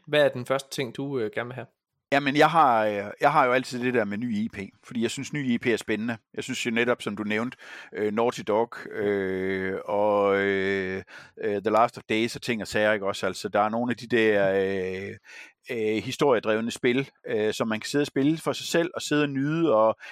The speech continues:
Speaker 2: vide, at det, man kæmper imod, det er noget A I, det er ikke, øh, latency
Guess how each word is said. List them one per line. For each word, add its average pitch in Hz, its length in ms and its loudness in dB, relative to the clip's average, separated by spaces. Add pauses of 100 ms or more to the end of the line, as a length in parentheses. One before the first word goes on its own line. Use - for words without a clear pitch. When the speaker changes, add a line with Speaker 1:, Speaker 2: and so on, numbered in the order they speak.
(120)
Speaker 2:
vide, 143 300 4
at 131 120 0
det, 143 100 0
man 143 120 -2
kæmper 147 280 2
imod, 127 260 0
det 135 120 0
er 127 40 -2
noget 113 200 2
A 151 120 6
I, 139 320 -2
det 135 220 6
er 113 100 8
ikke, 113 420 4
øh, 107 60 4
latency 127 480 2